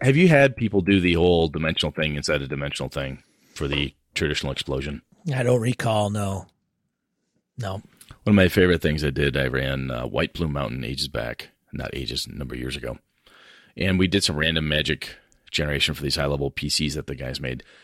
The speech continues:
Speaker 1: And my buddy Alpha ends up with a bag of devouring. And at the end of all things, I had, um, because the night was,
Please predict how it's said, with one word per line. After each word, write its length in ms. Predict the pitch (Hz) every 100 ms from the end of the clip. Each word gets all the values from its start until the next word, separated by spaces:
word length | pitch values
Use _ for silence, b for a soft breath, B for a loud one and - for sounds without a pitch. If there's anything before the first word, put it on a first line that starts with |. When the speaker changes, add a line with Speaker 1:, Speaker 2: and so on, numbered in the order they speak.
| b b b
Speaker 1:
And 220 | 82 82
my 100 | 82
buddy 200 | 92 92
Alpha 220 | 95 -
ends 140 | 80 80
up 100 | 76
with 80 |
a 60 | 71
bag 240 | 76 73
of 100 | 76
devouring. 600 | 67 65 69 69 62 60 - _ _ _ _ _ _ _ _ _ _
And 140 | - 107
at 100 | 98
the 140 | 117
end 120 | 135
of 100 | 147
all 180 | 127 113
things, 500 | - 123 101 92 92
I 120 | 92
had, 420 | 90 90 80 80 78
um, 320 | 76 73 69 -
because 260 | 101 113 85
the 60 |
night 140 | 92 80
was, 260 | 80 -